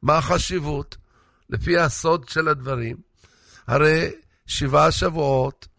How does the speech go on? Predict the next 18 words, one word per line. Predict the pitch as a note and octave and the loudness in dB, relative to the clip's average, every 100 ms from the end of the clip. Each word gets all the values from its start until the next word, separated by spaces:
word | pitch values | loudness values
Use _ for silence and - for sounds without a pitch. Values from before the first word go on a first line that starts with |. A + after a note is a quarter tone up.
| _ _ | _ _
זה | A2+ C3 | -6 0
בא | C#3 D#3 | 2 2
לתקן | D#3+ - C#3+ - D3+ D#3+ - | 0 -4 -6 -4 -6 -6 -8
כל | - D#3 | -2 -2
מה | E3+ E3 | 0 -4
שפגם | - D3+ C#3+ C3 C3+ C#3+ D#3 - | -4 -4 -4 -4 0 0 -2 -6
האדם | C#3+ B2+ B2+ C3 C#3 - _ _ - - - | -6 -2 0 0 0 -10 _ _ -20 -20 -8
בשבע | A#2 C3 - - D3 D#3+ E3+ E3+ - | -2 0 0 0 0 0 0 -2 -2
ספירות | - - - C#3+ C3+ C#3+ D#3 F3+ - _ _ _ _ _ _ _ | -6 -8 -6 -2 2 2 2 0 -8 _ _ _ _ _ _ _
כנגד | - C#3 C#3+ D3 D#3+ | -4 -2 -2 -4 -6
שבעה | - C#3+ C#3 C#3+ | -6 -4 -2 -2
שבועות. | - E3 C#3 D3+ F3 D3+ - - _ _ _ - _ | -4 -6 -6 -4 -4 -4 -10 -20 _ _ _ -20 _
כל | - C#3+ D#3 | -2 0 0
שבוע | - D#3+ C3 C#3+ D3+ | -2 -6 -4 -4 -2
בא | C#3+ | -2
לתקן | D3 - C#3+ - C3+ C#3 | -2 -2 -6 -4 -6 -4
ספירה | - - C#3 C#3 D#3 D#3+ | -6 -6 -2 2 4 2
אחת, | D3+ C3+ A2+ | -2 -8 -12